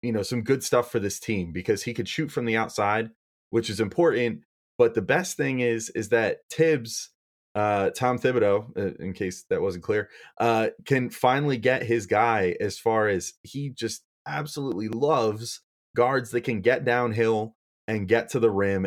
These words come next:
and create out of those situations, to the point where <laughs> Elfrid Payton had no discernible N B A skills other than getting to the rim. And he started him for the entire twenty to twenty-one season when the Knicks were actually good, but Elfrid was really not good.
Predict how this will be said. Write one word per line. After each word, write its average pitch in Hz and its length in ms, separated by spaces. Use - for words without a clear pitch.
and 135 520
create 143 440
out 98 200
of 90 60
those 92 200
situations, 87 720
to 123 120
the 120 60
point 180 320
where 123 400
<laughs> - 240
Elfrid 135 280
Payton 160 260
had 120 180
no 131 200
discernible 156 600
N 139 140
B 135 140
A 113 80
skills 151 560
other 214 240
than 143 180
getting 107 280
to 113 80
the 98 100
rim. 95 340
And 135 120
he 147 120
started 147 440
him 120 280
for 117 240
the 120 160
entire 135 420
twenty 139 300
to 127 120
twenty-one 120 460
season 95 480
when 120 180
the 123 80
Knicks 147 180
were 131 80
actually 127 320
good, 123 320
but - 160
Elfrid 120 400
was 98 240
really 120 320
not 151 300
good. 92 260